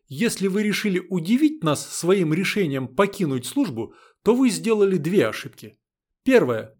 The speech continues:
Мы слишком хорошо знаем вас, дорогая, чтобы удивляться чему-то, созревшему в вашей, признаю, неглупой голове.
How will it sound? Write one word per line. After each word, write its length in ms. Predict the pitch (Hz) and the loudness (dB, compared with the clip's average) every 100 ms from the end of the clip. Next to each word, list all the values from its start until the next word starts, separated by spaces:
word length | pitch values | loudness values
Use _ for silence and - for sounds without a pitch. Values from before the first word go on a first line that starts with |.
| - | -6
Мы 180 | 139 185 | -4 -4
слишком 520 | - 254 - 202 185 | -2 -2 -2 -4 -2
хорошо 440 | 180 185 - 190 | -2 -2 0 -2
знаем 440 | 127 151 202 120 110 | 0 -2 -2 -2 -4
вас, 180 | 117 | -4
дорогая, 640 | 101 127 135 131 110 101 - _ - | -2 0 0 0 -2 -4 -12 _ -18
чтобы 340 | - 190 170 | -2 0 2
удивляться 560 | 165 165 190 220 214 131 | 0 0 0 0 0 -4
чему-то, 460 | 175 214 240 110 | -2 -4 -4 -6
созревшему 800 | 104 151 131 156 214 - 170 151 | -2 -2 0 2 0 -2 -4 -4
в 80 | 131 | 2
вашей, 460 | 185 - 160 160 _ _ | 2 2 -4 -8 _ _
признаю, 640 | 208 202 175 117 104 104 _ - | -6 -4 -2 -2 -4 -8 _ -4
неглупой 600 | 147 143 160 220 190 160 | -2 0 -2 0 0 0
голове. 540 | 156 165 120 104 | 0 0 -2 -6